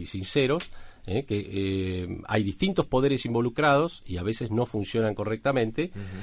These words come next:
Speaker 1: Este, tienen distintos intereses, distintas, este, visiones de la cuestión.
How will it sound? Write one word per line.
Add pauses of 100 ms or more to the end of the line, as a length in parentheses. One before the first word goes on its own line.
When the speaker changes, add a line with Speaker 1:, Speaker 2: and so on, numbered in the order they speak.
(200)
Speaker 1:
Este,
tienen
distintos
intereses,
distintas,
este,
visiones
de
la
cuestión.